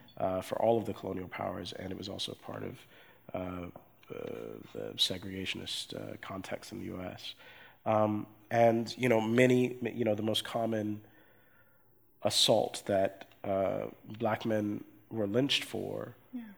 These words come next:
Speaker 1: uh, was a crime called reckless eyeballing, which just meant that you looked at a white woman, uh, inappropriately, and that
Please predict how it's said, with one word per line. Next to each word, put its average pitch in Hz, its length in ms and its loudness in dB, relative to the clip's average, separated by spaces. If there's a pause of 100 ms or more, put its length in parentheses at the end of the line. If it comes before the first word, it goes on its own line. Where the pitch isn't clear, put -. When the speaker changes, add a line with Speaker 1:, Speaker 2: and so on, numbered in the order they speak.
(320)
Speaker 1:
uh, 104 420 2
was 104 160 -4
a 104 60 -4
crime 104 400 -2
called 101 340 -4
reckless 104 540 -4
eyeballing, - 760 -4 (1120)
which - 480 -2
just - 240 -4
meant 107 180 -2
that - 180 -4
you 101 60 -4
looked 104 280 -6
at 90 80 -4
a 92 60 -4
white 92 240 -6
woman, 92 300 -8 (800)
uh, 95 300 -6 (360)
inappropriately, - 640 -10 (840)
and 90 160 -6
that 92 160 -8